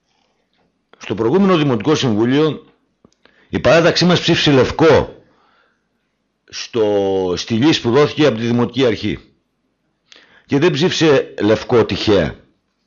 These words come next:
Ψήφισε λευκό για το μοναδικό λόγο ότι δεν έγινε, δεν έδινε συγκεκριμένο χρονοδιάγραμμα στην προσωρινή λύση.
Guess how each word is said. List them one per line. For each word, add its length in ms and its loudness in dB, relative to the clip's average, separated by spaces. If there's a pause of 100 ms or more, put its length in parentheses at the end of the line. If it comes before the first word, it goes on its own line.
(1500)
Ψήφισε 340 -2
λευκό 240 0
για 100 2
το 100 -2
μοναδικό 460 0
λόγο 340 4
ότι 140 0
δεν 200 0
έγινε, 480 0
δεν 220 -2
έδινε 520 -2 (260)
συγκεκριμένο 1040 -2
χρονοδιάγραμμα 1000 -2 (640)
στην 220 -8
προσωρινή 440 0
λύση. 360 0